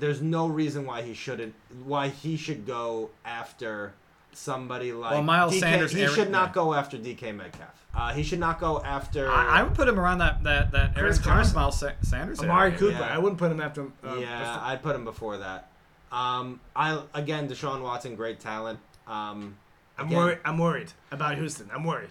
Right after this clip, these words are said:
Speaker 1: Yeah, that, I mean,
Speaker 2: Bill
Speaker 3: They're
Speaker 2: O'Brien's making Mike level trades.
Speaker 1: Yeah.
Speaker 2: Like, yeah.
Speaker 3: They're not a playoff team.
Speaker 1: Yeah, they're, they're, um, I don't know if they'll make the playoffs this year.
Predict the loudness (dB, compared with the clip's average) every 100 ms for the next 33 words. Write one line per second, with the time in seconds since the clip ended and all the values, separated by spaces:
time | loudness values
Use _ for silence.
0 | -8 -4 -2 0 0 -2 -10 -8 -4 -2
1 | -2 -4 -6 -10 _ -8 -2 2 2 2
2 | 0 -6 -4 -4 -4 -8 -10 -8 -8 -8
3 | -12 -12 -10 -10 -10 -4 -2 -2 -6 _
4 | 0 4 6 4 2 0 -2 -4 -8 -14
5 | -16 -20 -20 -20 -20 -14 -10 -8 -8 -8
6 | -8 -6 -4 -4 -4 -6 -8 -12 -16 _
7 | -18 -6 -4 0 4 4 4 2 2 0
8 | 0 -2 -4 -4 0 0 -2 -6 -10 -4
9 | -2 -2 -4